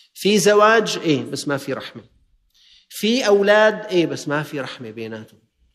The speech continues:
في أب، ما، بس ما بيرحم أولاده. في زوجة، بس ما بترحم زوجها. في ابن، بس ما بيرحم أبوه.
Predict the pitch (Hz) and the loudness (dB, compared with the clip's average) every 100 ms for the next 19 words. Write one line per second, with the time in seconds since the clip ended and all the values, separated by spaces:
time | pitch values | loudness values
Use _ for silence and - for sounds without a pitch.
0 | _ - 214 247 247 254 208 190 175 - | _ -8 -2 2 4 2 0 -2 -2 -6
1 | 151 175 185 160 147 - 120 117 107 98 | -8 -4 -2 -2 -2 -4 -8 -6 -8 -10
2 | - _ _ _ _ _ _ _ _ _ | -20 _ _ _ _ _ _ _ _ _
3 | _ _ _ _ _ _ _ - 190 185 | _ _ _ _ _ _ _ -8 0 2
4 | 165 208 180 165 - 160 156 151 - 139 | 4 2 2 0 -2 -6 -6 -10 -8 -8
5 | 131 127 110 110 - 165 190 180 143 151 | -6 -6 -8 -8 -2 2 4 4 2 -2
6 | 151 151 151 - 147 143 160 151 - | -4 -4 -6 -6 -6 -4 -6 -8 -18